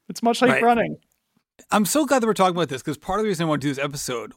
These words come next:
Speaker 2: was for the people who are, like, about to start something like this or are currently in the, the beginning stages, or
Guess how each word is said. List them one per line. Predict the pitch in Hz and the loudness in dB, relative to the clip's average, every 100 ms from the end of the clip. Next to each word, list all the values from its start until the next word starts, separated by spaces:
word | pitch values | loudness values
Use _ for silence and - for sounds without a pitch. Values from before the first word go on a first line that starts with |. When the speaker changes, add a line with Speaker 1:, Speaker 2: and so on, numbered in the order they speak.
| _ | _
Speaker 2:
was | 135 160 175 - | -6 -2 -2 -2
for | 202 | -4
the | 170 | -4
people | 196 214 185 147 | -6 -6 -6 -6
who | 160 | -6
are, | 156 | -4
like, | 131 - - | -6 -8 -6
about | 135 180 185 | -2 0 -2
to | 185 | -4
start | - 185 190 | -6 -4 -4
something | - 151 135 123 135 143 | -4 -6 -6 -12 -12 -6
like | 139 131 | -6 -6
this | 131 127 147 - | -6 -4 -4 -8
or | 117 113 _ - | -10 -12 _ -6
are | 156 160 | -2 -2
currently | - 196 180 175 170 | -2 -4 -2 -2 -2
in | 151 | -2
the, | 131 - - - | -6 -12 -16 -8
the | 147 | -6
beginning | 170 156 175 | -4 -2 -4
stages, | - - 165 170 196 | -4 -4 -4 -4 -4
or | 160 143 | -4 -6